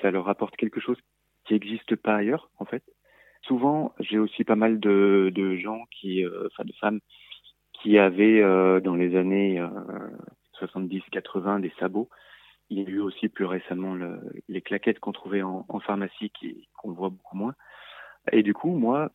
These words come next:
je, je renouvelle un petit peu, euh, à mon, à mon, à minuscule échelle, en modernisant un petit peu, ben, ce qu'on trouvait avant, en fait.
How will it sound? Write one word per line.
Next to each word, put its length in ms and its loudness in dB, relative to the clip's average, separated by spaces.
je, 220 -8
je 140 -6
renouvelle 560 8
un 80 2
petit 260 -4
peu, 420 2
euh, 120 0
à 140 -4
mon, 220 -10
à 140 -12
mon, 840 -12
à 60 -14
minuscule 480 -4
échelle, 320 0
en 120 2
modernisant 840 6
un 100 4
petit 240 -8
peu, 260 0
ben, 480 -4
ce 60 -20
qu'on 140 2
trouvait 440 2
avant, 420 -4
en 60 -12
fait. 180 -12